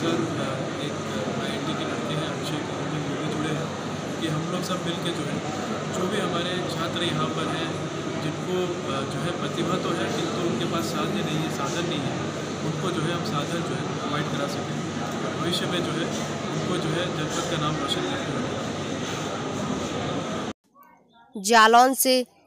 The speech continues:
Speaker 2: यूपी ट्वेंटी फ़ोर न्यूज के लिए मनोज सिभारे की रिपोर्ट।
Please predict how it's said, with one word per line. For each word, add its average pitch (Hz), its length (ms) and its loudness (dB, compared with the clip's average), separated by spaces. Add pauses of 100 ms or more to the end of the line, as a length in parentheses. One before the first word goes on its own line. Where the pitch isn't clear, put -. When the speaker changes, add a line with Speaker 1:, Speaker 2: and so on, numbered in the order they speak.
(140)
Speaker 2:
यूपी 277 320 6
ट्वेंटी 262 320 8
फ़ोर 233 200 4
न्यूज 240 320 4
के 269 140 6
लिए 254 360 2 (300)
मनोज 247 460 6
सिभारे 240 680 0
की 226 160 -8
रिपोर्ट। 196 720 -6